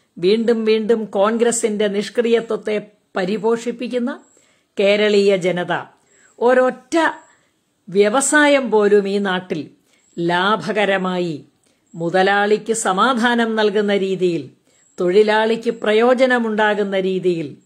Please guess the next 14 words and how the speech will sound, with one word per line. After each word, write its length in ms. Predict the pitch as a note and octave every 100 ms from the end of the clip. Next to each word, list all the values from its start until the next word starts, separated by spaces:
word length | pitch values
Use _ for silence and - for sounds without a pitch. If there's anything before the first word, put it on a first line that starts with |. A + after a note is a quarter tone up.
| _ _ _ -
നാടിന് 680 | E3+ F#3 F#3+ G#3+ G#3+ G#3
സമ്പത്ത് 560 | G#3 - G3 A3+ C4+ C4+
വർദ്ധിപ്പിക്കുന്ന 720 | A#3+ A3 A3 G3+ G3 G3+ F#3+
രീതിയിൽ 500 | F#3 F3+ E3+ E3 C3+ - _ _ _ _ -
എന്തുകൊണ്ട് 840 | F#3 F#3+ A#3 A#3+ A3+ A3 G#3 G3+
നിലനിൽക്കുന്നില്ല 880 | G3 G#3 A#3 B3 B3 A3+ G#3+ G#3 G#3
എന്ന 320 | G3+ F#3+ F#3+
ചോദ്യം 460 | F#3+ F#3 F3 F3 E3+ - _ _ -
ഇതുവരെയും 580 | F#3+ F3+ F3 F3 E3+ E3
ചോദിക്കുന്നില്ല 760 | - E3 D#3+ D#3 D#3 D3+ D3+ D3+
തങ്ങളോട്. 520 | D3+ C#3+ D3 C#3 C3+ C3 _ _ _ _ _ _
അങ്ങനെ 420 | F3+ E3 E3 D#3+ D3 _ _ _ F3+
അവസാനത്തെ 840 | F#3 F#3+ G#3 G#3 G#3+ G#3 A3 G3+
വ്യവസായവും 1120 | F#3+ F#3+ F#3+ G#3 G#3 G3 G3 F#3+ F#3+ F#3+ -